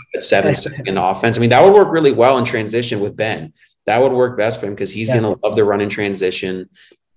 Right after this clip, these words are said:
Speaker 1: Um, K D and Kyrie, you know, they're probably gonna love that as well, being able to pull up on the break.
Speaker 2: Yeah, I, the Nets will have their explosive nights. There's no doubt about that. It's just, can they stay healthy? And more importantly, will they be able to guard anyone? I guess we'll see. I mean, they're definitely a playoff team to me. You're higher on them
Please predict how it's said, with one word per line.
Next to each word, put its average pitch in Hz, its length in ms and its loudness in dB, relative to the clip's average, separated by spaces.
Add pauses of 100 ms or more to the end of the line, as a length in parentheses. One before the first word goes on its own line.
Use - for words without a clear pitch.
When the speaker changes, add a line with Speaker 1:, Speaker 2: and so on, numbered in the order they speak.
(120)
Speaker 1:
Um, 87 300 -4
K 110 180 0
D 104 140 0
and 98 100 -2
Kyrie, 95 560 2
you 98 160 -6
know, 90 260 -8
they're 101 120 4
probably 98 320 2
gonna 92 100 -2
love 92 220 -2
that 92 140 -2
as 92 120 -6
well, 92 260 -4
being 92 220 -6
able 92 240 -4
to - 100 -12
pull 95 200 0
up 90 180 -4
on 95 160 -6
the 95 80 -8
break. 92 400 -4
Speaker 2:
Yeah, 165 140 0
I, 147 80 2
the 156 160 -4
Nets 214 240 0
will 240 80 -2
have 170 240 0
their 160 120 2
explosive 135 480 -6
nights. 123 320 -10
There's 127 180 -4
no 175 120 2
doubt 131 300 -2
about 120 260 -6
that. 131 220 -2
It's 120 160 -10
just, - 400 -10
can 175 160 0
they 208 100 4
stay 208 220 2
healthy? 165 340 2
And 143 100 -4
more 156 140 0
importantly, 139 640 -2 (100)
will 147 160 0
they 151 120 4
be 139 100 -4
able 127 160 -2
to 117 40 -6
guard 127 300 -4
anyone? 107 220 -8
I 123 60 -8
guess 175 180 0
we'll 156 80 -4
see. 143 260 -6
I 127 120 -2
mean, 147 140 -6
they're 147 100 -4
definitely 170 300 -2
a 175 40 -2
playoff 170 400 -2
team 175 240 -6
to 170 40 -4
me. 170 320 -8
You're 151 180 -2
higher 151 240 0
on 147 100 -2
them 147 300 -8